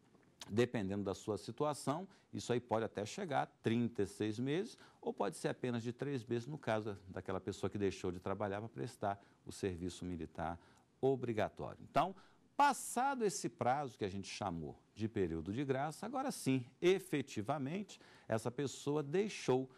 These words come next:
de ser um segurado da Previdência Social. Não tem mais proteção previdenciária. O que acontecer com ela agora, ela não pode recorrer à Previdência para pedir um benefício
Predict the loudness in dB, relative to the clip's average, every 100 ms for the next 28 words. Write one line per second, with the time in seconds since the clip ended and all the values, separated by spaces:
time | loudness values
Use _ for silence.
0 | -14 -6 -6 2 2 4 0 -2 0 2
1 | 4 2 0 -4 -2 -2 0 -2 0 0
2 | -2 -6 -6 -8 0 0 4 2 2 0
3 | 2 0 -2 -4 -12 0 0 2 0 -2
4 | 0 0 0 0 0 2 0 -2 -2 -2
5 | 0 -2 -12 -18 -6 -6 0 2 2 0
6 | 2 0 2 0 0 0 2 4 2 2
7 | 2 4 0 -8 -18 -6 -2 0 0 2
8 | 2 2 -6 0 0 0 -2 -2 -2 -2
9 | 0 -2 -4 -6 -6 -4 -4 0 0 0
10 | -16 -18 -2 0 2 0 -2 -4 -4 -8